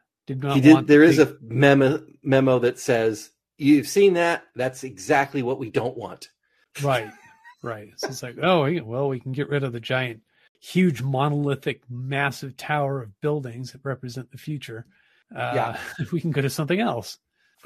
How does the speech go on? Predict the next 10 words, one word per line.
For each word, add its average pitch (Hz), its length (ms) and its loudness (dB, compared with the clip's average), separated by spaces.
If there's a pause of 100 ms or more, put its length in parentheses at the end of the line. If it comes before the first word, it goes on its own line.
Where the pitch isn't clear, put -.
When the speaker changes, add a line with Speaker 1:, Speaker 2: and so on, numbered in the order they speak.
Speaker 2:
Oh, 170 280 6
those 139 240 2
terrible 170 500 0
places 156 560 -2
like 139 180 0
New 135 160 -2
York 151 380 -2
that 135 100 -2
are 131 140 0
all 139 380 -2